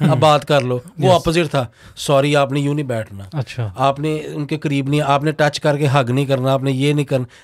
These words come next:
Speaker 2: Like, literally they tell you, they basically, और मज़े की बात आपको बताऊँ, जो शाहरुख खान साहब खुद है ना, वो जब आपको मिलते हैं ना, वो totally opposite है। So
Speaker 1: हम्म।
Speaker 2: basically he's a good cop and a bad cop।
Speaker 1: ठीक।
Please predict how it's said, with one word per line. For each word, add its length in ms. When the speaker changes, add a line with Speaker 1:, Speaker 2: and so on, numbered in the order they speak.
Speaker 2:
Like, 180
literally 560
they 200
tell 240
you, 160
they 240
basically, 580
और 260
मज़े 300
की 120
बात 240
आपको 200
बताऊँ, 300
जो 360
शाहरुख 300
खान 160
साहब 220
खुद 300
है 60
ना, 140
वो 100
जब 160
आपको 240
मिलते 300
हैं 60
ना, 60
वो 220
totally 380
opposite 340
है। 160
So 60
Speaker 1:
हम्म। 100
Speaker 2:
basically 480
he's 120
a 80
good 220
cop 240
and 140
a 40
bad 300
cop। 120
Speaker 1:
ठीक। 360